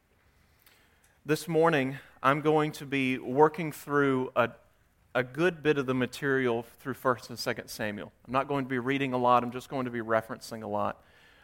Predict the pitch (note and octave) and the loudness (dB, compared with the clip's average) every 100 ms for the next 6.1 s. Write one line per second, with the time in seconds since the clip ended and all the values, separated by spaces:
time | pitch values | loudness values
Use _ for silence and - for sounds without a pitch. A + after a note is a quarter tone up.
0 | - B2+ C#3 C#3 C#3 C3 - C3 - D3+ | -4 2 4 4 2 2 4 2 0 -8
1 | A#2 - D3 D3 D3+ G#2 C3 C3 B2+ - | -8 -6 -4 -2 -2 0 0 0 -2 -4
2 | - C3+ C#3+ D#3 D3 D3+ B2 B2 B2 A#2 | 2 2 2 -6 -8 -4 -2 -2 -2 -6
3 | A#2+ A#2 B2+ - B2 A#2 - _ _ B2 | -4 -2 -4 -6 -6 -6 -6 _ _ -16
4 | A2+ _ _ _ _ - D3+ B2+ B2 B2+ | -16 _ _ _ _ -6 -2 -2 -2 -2
5 | B2+ C3 - G#2+ C#3 A#2+ - C3 A#2 A2 | -2 -6 -8 -8 -8 -10 -2 0 0 -2